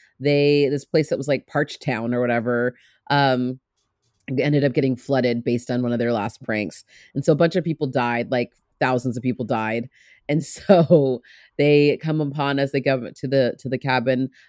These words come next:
a man crying amongst some tombstones. And, um, they end up making friends with him. But he's like, "Yes, you destroyed my family, but my business is booming. I jokingly made a boat, a paddling boat company, and now people actually come and rent boats for me."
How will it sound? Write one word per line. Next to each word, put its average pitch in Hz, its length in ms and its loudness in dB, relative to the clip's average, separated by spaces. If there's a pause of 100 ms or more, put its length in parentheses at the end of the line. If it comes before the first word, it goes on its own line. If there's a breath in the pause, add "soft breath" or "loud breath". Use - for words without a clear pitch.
a 135 80 -2
man 143 340 2
crying 131 500 0
amongst 127 520 -4
some 135 140 -2
tombstones. 127 840 -4 (320 soft breath)
And, 123 280 -2
um, 123 280 0
they 131 100 0
end 127 80 0
up - 80 -6
making 127 320 -6
friends 123 220 -4
with 127 120 -4
him. 135 320 -2
But - 160 -2 (360)
he's 160 160 -2
like, 165 140 0
"Yes, 190 220 0
you 156 280 -8
destroyed 175 380 0
my 170 160 0
family, 170 420 2
but 147 160 -2
my 175 140 0
business 208 420 0
is 165 100 -6
booming. 190 460 -2 (320 soft breath)
I 160 80 2
jokingly 208 420 2
made 202 220 2
a 175 80 6
boat, 190 300 0
a 170 60 -8
paddling 208 500 0
boat 151 240 4 (440 soft breath)
company, 160 520 2
and 151 160 0
now 214 340 2 (140)
people 220 280 -2
actually 214 540 -2
come 190 180 -2
and 202 100 -2
rent 208 200 0
boats 233 260 -2
for - 160 -8
me." 127 380 -4